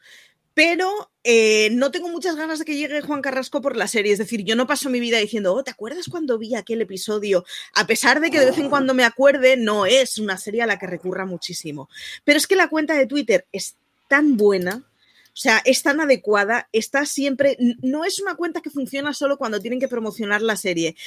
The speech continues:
Es una cuenta que funciona aleatoriamente cuando le da la gana a sus, mm, dueños. Y funciona muy bien y consigue que, para mí, en mi cabeza,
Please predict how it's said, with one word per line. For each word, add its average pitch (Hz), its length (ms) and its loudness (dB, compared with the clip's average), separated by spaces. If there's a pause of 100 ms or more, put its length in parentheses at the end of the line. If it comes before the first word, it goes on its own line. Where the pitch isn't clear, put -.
(140)
Es - 100 -10
una 302 140 2
cuenta 320 200 2
que 269 120 -2
funciona 285 320 0
aleatoriamente 262 640 2
cuando 208 200 -2
le 190 120 2
da 214 100 2
la 226 80 0
gana 233 240 -2
a 208 60 -4
sus, - 520 -8
mm, 175 260 -6
dueños. 175 580 2 (360)
Y 277 140 4
funciona 269 480 2
muy 240 180 2
bien 196 380 0
y 262 120 -4
consigue 294 640 0
que, 226 160 4
para 202 280 2
mí, 269 160 -2
en 320 100 -2
mi 247 120 0
cabeza, 247 400 2